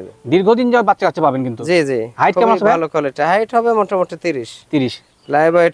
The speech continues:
Speaker 1: হবে মোটামুটি পঁয়ত্রিশ থেকে চল্লিশ।
Speaker 2: পঁয়ত্রিশ। মোটামুটি কিন্তু বুঝতে পারছেন
Speaker 1: জি।
Speaker 2: যে কম বয়স ছাগল হলে কিন্তু হাইট টাইট বেশ বাড়ছে।
Speaker 1: হ্যাঁ, খুবই সৌন্দর্য। অনেক
Speaker 2: ভাই, দরদাম
Speaker 1: সুন্দর।
Speaker 2: কেমন কি আসতে পারে?
Speaker 1: এটা দাম পড়বে বিশ হাজার পাঁচশো ভাই।
Speaker 2: ফেরদৌস ভাই?
Speaker 1: জি।
Speaker 2: আর একটি সুন্দর মানের ছাগল।
Speaker 1: হ্যাঁ, ভালো মানের বলতে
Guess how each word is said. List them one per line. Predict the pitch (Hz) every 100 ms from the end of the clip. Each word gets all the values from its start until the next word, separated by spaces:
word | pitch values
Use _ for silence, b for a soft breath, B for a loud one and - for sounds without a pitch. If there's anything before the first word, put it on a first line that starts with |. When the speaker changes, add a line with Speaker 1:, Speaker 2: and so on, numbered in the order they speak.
| 180
Speaker 1:
হবে | 170 165
মোটামুটি | 156 160 147 151
পঁয়ত্রিশ | 165 151 165 -
থেকে | 143 123
চল্লিশ। | 123 175
Speaker 2:
পঁয়ত্রিশ। | 160 160 139 - 117 _
মোটামুটি | 135 156 165
কিন্তু | 180 170
বুঝতে | 165 202
পারছেন | 196 180 269 -
Speaker 1:
জি। | 139 107 117
Speaker 2:
যে | 143
কম | 185 190
বয়স | 185
ছাগল | 190 196
হলে | 202 208
কিন্তু | 226 143
হাইট | 165 160
টাইট | 190
বেশ | 156 151
বাড়ছে। | 143 139 139 107 131
Speaker 1:
হ্যাঁ, | 139 123
খুবই | 208 220 214
সৌন্দর্য। | 185 160 127
অনেক | 110 - _ 135
Speaker 2:
ভাই, | 180
দরদাম | 208
Speaker 1:
সুন্দর। | 214 220
Speaker 2:
কেমন | 220
কি | 220
আসতে | - 214
পারে? | 262 - - _ -
Speaker 1:
এটা | 156 196
দাম | 190 196
পড়বে | 202 190 196
বিশ | 185 -
হাজার | 175 185
পাঁচশো | 165 147 135 113
ভাই। | 113 -
Speaker 2:
ফেরদৌস | 160 214 254
ভাই? | 170 104 - 143
Speaker 1:
জি। | 160 120 - -
Speaker 2:
আর | 185
একটি | 202 226
সুন্দর | 226 208
মানের | 190 175
ছাগল। | 165 143 107 _ _
Speaker 1:
হ্যাঁ, | 131 127
ভালো | 123 156 180 196 196 170 -
মানের | 151 180 196 202
বলতে | 208